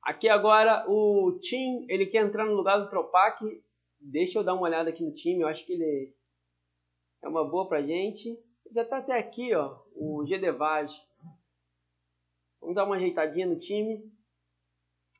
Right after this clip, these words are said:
Beleza, acho que tá bem. Esse, a gente tá, tá começando bem.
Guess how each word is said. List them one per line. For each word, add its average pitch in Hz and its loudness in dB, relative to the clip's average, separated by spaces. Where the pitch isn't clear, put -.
Beleza, 214 0
acho 156 -6
que - -16
tá 185 2
bem. 170 0
Esse, - -16
a 156 -16
gente 170 -14
tá, 156 -6
tá - -18
começando 151 -10
bem. 165 -4